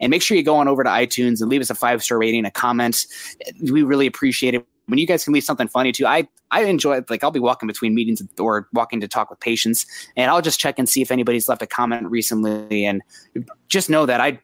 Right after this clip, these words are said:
I do read them. I really appreciate it, and it really helps us, uh, share the show. Make sure you're sharing it on Facebook, Twitter, uh, Periscope, the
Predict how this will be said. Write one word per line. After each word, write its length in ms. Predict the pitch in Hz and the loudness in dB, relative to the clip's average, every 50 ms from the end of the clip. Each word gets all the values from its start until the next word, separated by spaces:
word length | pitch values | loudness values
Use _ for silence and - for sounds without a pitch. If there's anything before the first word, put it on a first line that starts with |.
| - - | -2 0
I 120 | 143 151 | 0 2
do 160 | 127 135 135 | 2 2 2
read 160 | 127 127 123 127 | 2 2 2 2
them. 160 | 127 123 123 | 2 2 2
I 80 | 110 | 0
really 260 | 131 117 120 135 120 117 | 0 0 0 -2 -2 -2
appreciate 400 | 110 - 120 117 110 - 120 113 | -2 -2 -2 -2 0 0 0 2
it, 380 | 117 113 113 113 113 117 - - | 2 2 4 2 2 0 -2 -2
and 140 | 123 117 120 | -2 -2 -2
it 100 | 113 131 | -2 -2
really 200 | 139 147 139 120 | 0 0 0 0
helps 300 | - 131 127 - - 123 | 0 -2 -2 -2 0 -2
us, 260 | 113 110 - - - - - - - _ - | 0 0 -2 -2 -4 -8 -14 -20 -20 _ -2
uh, 120 | 113 104 107 | 0 0 2
share 280 | - - 135 139 131 | 2 2 2 2 2
the 80 | 123 123 | 2 2
show. 220 | - - 120 123 | 0 2 2 2
Make 120 | 131 147 147 | 2 2 0
sure 140 | - 160 139 | 0 0 0
you're 100 | 131 120 | 0 0
sharing 380 | - 143 135 135 135 131 123 | 0 0 2 2 2 2 2
it 160 | 131 127 113 | 2 2 0
on 400 | - 101 104 101 98 95 95 95 - - - - - _ - | 0 -2 -2 -2 -2 -4 -8 -12 -16 -20 -20 -20 -18 _ -6
Facebook, 640 | - 131 135 131 - 113 123 139 135 131 - - - | -2 0 0 0 -2 -2 0 2 2 2 0 -4 -8
Twitter, 720 | - - - 120 127 131 127 127 123 120 120 120 120 - _ _ _ _ - | -8 -4 -2 0 2 4 4 4 4 4 4 2 0 -2 _ _ _ _ -2
uh, 140 | 98 95 92 | -2 -2 0
Periscope, 680 | - - 143 131 127 123 - - 131 127 120 117 117 - - - - 123 - _ - | 0 0 0 2 2 0 0 0 2 2 2 2 0 -4 -10 -16 -16 -16 -16 _ -6
the 280 | 110 101 95 90 87 | -4 -4 -4 -4 -6